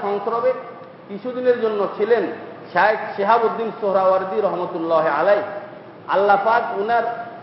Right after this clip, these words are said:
ওই পীরের এলহাম করল, এক কাছে এলহাম করেছে যে, "দেখো, তোমার কাছে যে একটি লোক ইমাম রাজি নামে আসতো মাঝে মাঝে, ওই ইমাম রাজি এখন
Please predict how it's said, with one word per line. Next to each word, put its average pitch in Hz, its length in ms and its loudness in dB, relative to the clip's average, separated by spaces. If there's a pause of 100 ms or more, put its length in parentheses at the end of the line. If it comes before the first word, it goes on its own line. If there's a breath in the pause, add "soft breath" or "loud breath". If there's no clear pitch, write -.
(140)
ওই 277 540 0 (340)
পীরের 254 360 8 (140)
এলহাম 226 480 4
করল, 226 280 6 (160)
এক 196 200 6 (120)
কাছে 214 220 4
এলহাম 247 420 4
করেছে 247 420 4 (640)
যে, 180 80 -2
"দেখো, 226 440 4
তোমার 247 340 2
কাছে 254 360 0
যে 240 80 6
একটি 233 340 2
লোক 269 560 2 (220)
ইমাম 240 260 -2
রাজি 220 360 4
নামে 254 380 0 (560)
আসতো - 420 2
মাঝে 277 280 6
মাঝে, 202 340 -2 (420)
ওই 285 300 6
ইমাম 285 260 0
রাজি 214 480 2
এখন 294 360 4